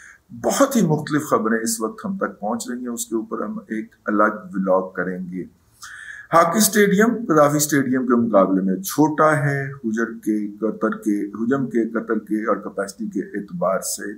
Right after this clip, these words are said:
अ, इसके अंदर अगर सिर्फ सीढ़ियों की बात की जाए, तो जब ये बना था और उसके बाद,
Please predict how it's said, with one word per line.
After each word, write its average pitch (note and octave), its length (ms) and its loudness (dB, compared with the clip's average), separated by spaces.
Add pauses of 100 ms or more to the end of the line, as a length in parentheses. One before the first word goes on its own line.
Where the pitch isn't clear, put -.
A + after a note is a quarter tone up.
(580)
अ, D3 300 8
इसके F3+ 300 4
अंदर D#3+ 360 4
अगर C#3+ 240 4
सिर्फ D3+ 280 0
सीढ़ियों C#3 420 -2
की C#3+ 120 -6
बात G2+ 380 2
की F#2+ 120 -4
जाए, G2 300 0
तो - 180 -6
जब G#2 200 -4
ये G#2+ 100 -2
बना G2 400 -2
था - 200 -10
और - 300 -6
उसके A2+ 300 -8
बाद, G#2 300 2